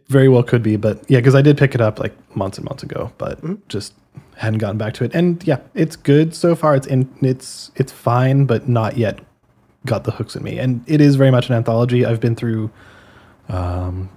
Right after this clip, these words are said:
Speaker 1: two, s-, well, like, one and a half stories, and they've been related so far. So we'll see what
Speaker 2: Yeah.
Speaker 1: happens with the next one.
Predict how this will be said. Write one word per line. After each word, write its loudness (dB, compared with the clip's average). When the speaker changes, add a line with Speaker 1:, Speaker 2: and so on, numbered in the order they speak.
Speaker 1:
two, 0
s-, -10
well, 0
like, 0
one 4
and 4
a 4
half 0
stories, 2
and 2
they've 2
been 2
related 0
so 0
far. 0
So -4
we'll -10
see -6
what -2
Speaker 2:
Yeah. -2
Speaker 1:
happens -4
with -8
the -4
next -4
one. -8